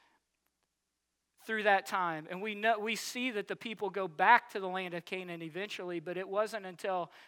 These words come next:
God refined and rebuked them and judged them at times.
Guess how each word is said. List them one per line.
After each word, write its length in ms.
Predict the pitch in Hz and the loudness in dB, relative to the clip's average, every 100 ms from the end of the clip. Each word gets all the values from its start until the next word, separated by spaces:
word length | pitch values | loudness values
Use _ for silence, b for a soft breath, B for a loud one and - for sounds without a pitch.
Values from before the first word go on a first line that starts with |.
| _ | _
God 220 | 185 190 | 4 4
refined 800 | 185 170 - 196 202 190 170 156 160 | 0 -6 2 4 4 0 -4 -10 -12
and 180 | 185 175 | -8 -6
rebuked 460 | 170 160 175 202 - | -6 -8 -8 -10 -10
them 380 | 170 156 147 143 b b b _ _ - | -10 -10 -12 -18 b b b _ _ -10
and 160 | 170 156 | -10 -4
judged 360 | 170 196 165 | 0 0 -2
them 340 | 165 151 143 139 _ | -10 -10 -12 -20 _
at 140 | 156 - | -12 -10
times. 560 | 156 147 143 139 - | -12 -10 -12 -18 -20